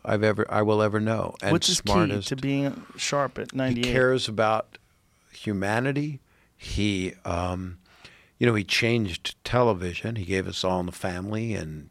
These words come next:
Speaker 2: Yeah.
Speaker 1: Sanford and Son and, uh, g-, uh, Good Times and the Jeffersons. And
Speaker 2: Isn't it crazy that none of those shows you could do today?
Speaker 1: But they're doing 'em. They are doing the live ones on A B C.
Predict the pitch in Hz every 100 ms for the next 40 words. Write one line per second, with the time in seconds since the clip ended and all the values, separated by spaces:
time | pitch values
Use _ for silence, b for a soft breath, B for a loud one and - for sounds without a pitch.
0 | - 135 147 156 127 113 104 - 104 101
1 | 101 90 85 82 - 87 82 - - -
2 | 82 80 80 - - 92 69 101 101 113
3 | 113 110 98 85 90 104 101 101 107 101
4 | 98 165 226 220 - 151 151 143 131 117
5 | 120 123 135 135 131 - 131 123 123 120
6 | 123 123 123 123 127 123 _ _ _ _
7 | - - 120 139 135 190 120 98 95 113
8 | 110 117 127 117 113 110 117 110 107 104
9 | - - 107 95 107 104 98 - 80